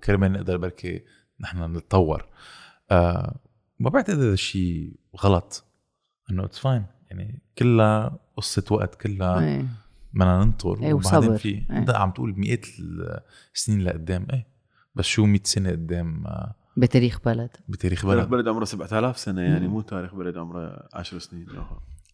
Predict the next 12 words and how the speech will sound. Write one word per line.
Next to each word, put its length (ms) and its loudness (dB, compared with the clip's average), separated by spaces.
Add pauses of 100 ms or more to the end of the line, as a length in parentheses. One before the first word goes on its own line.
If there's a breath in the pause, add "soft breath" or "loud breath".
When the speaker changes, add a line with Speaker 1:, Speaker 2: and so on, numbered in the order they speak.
Speaker 1:
أنت 320 -2
بدك 360 2
هذا 120 2
الشيء 260 2
أكيد، 280 -4
هذا 100 -2
التغيير 340 -2
يصير 640 0 (220)
بحياتك، 640 -2
ما 160 -8
هيك؟ 220 -8 (100)
Speaker 3:
طبعًا. 280 0